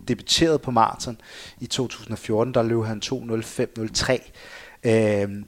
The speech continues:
i, i, i Paris. Så det er en, en, en rute, der også er, vi kunne måske sammenligne den lidt med København. Altså, den er ikke super, super hurtig. Så, så i, en, en Kipsambu, øh, hvis han, øh, hvis vi ellers skal regne med, at han, han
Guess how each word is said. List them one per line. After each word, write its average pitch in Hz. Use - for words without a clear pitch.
i, 107
i, 113
i 117
Paris. 107
Så 117
det 120
er 123
en, 127
en, 117
en 120
rute, 123
der 127
også 110
er, 110
vi 110
kunne 123
måske 113
sammenligne 127
den 117
lidt 120
med 120
København. 110
Altså, 104
den 110
er 104
ikke 135
super, -
super 135
hurtig. 123
Så, 117
så 113
i, 123
en, 113
en 113
Kipsambu, 127
øh, 107
hvis 113
han, 110
øh, 104
hvis -
vi 123
ellers 123
skal -
regne 127
med, 139
at -
han, 117
han 110